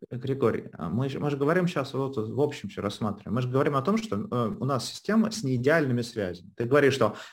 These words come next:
а, а, с рабо-, с неидеальными связями можно работать, э, с, э, более умно, более качественно. А transparency — это о том, что мы знать не хотим про неидеальные связи. Их нет.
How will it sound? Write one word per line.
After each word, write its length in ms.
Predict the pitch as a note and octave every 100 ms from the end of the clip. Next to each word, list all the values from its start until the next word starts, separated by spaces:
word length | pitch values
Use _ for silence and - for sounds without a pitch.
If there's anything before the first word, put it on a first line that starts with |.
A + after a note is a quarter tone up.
| -
а, 680 | A#2+ A#2 - B2 A#2 -
а, 40 | -
с 60 | D3+
рабо-, 320 | C3+ C#3 A#2+
с 120 | -
неидеальными 560 | D#3 D3+ E3+ D#3 A#2 A#2
связями 600 | A2+ E3 B3+ G#3+ C3 A2+
можно 380 | B2+ F#3 D#3 A#2
работать, 600 | A#2+ B2+ G#3+ G#3 - -
э, 220 | A#2+ A2+ B2
с, 140 | -
э, 420 | G#2+ A#2+ A2+ A2+
более 500 | G#2 C3 D3 C#3 B2 - -
умно, 300 | D#3 E3+ C3+
более 260 | A2+ B2+ A#2+
качественно. 540 | - G2 - - - - - -
А 240 | - C3 -
transparency — 640 | A#2+ B2+ F#3+ G#3 C#3 -
это 120 | A#2
о 40 | B2
том, 160 | D3+
что 280 | B2 - - -
мы 180 | C3+
знать 380 | A#2 A#2 D3 A2
не 80 | G2+
хотим 340 | - F#2+ G#2+
про 120 | F#2+ E2+
неидеальные 500 | F2 F2 E2 E2 C#2
связи. 380 | - E2+ -
Их 240 | - - -
нет. 260 | F#2 -